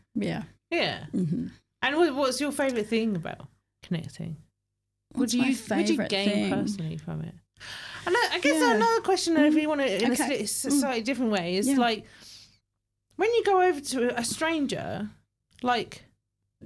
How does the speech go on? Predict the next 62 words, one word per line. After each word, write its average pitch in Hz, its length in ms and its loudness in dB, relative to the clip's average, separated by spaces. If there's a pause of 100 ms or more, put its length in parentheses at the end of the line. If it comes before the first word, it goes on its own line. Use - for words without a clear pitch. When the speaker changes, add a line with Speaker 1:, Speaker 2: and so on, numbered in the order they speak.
(160)
Speaker 2:
do 302 100 -2
you, 262 460 -2
uh, 180 200 -6 (120)
do 226 100 0
you 226 80 4
have - 140 -6
to - 80 -8
put 185 160 0
it 190 60 2
on 185 160 0
an 175 140 0
alter 185 480 -2
ego? 220 300 2 (220)
Can 202 200 4
you 240 120 0
go - 220 2
in? 214 260 0
Speaker 1:
<laughs> - 240 -2
Speaker 2:
Have 269 180 2
you 330 120 4
done 240 180 2
it 202 80 -2
so 208 240 -2
long 196 320 2
that 165 160 -2
you 190 280 -2
don't 175 360 0
have - 300 -4
to 175 100 -4
do 160 180 0
that 170 180 0
anymore? 294 420 2
That - 120 -2
you 208 160 0
can 226 100 2
Speaker 1:
Yeah. 208 80 4
Speaker 2:
just 208 200 -2
go, 175 320 -2 (340)
"Hi, 196 240 4
Speaker 1:
Yeah. 190 100 2
Speaker 2:
I'm 185 140 -2
Jane. 175 260 0
I'm 170 140 -2
myself." 151 640 -4
Speaker 1:
Yeah. 269 340 2 (120)
Oh, 269 180 0
Speaker 2:
Who 196 200 4
are - 20 4
you? 156 260 -2
Speaker 1:
definitely, 247 500 -2
I'm 202 220 0
myself. 190 760 -4 (840)
I 220 100 0
definitely 220 720 -4
have 185 220 -4
to 202 80 -4
have 170 160 0
the 165 140 -2
energy 196 320 0
for 190 260 -2
it, - 200 -10
though. 247 200 0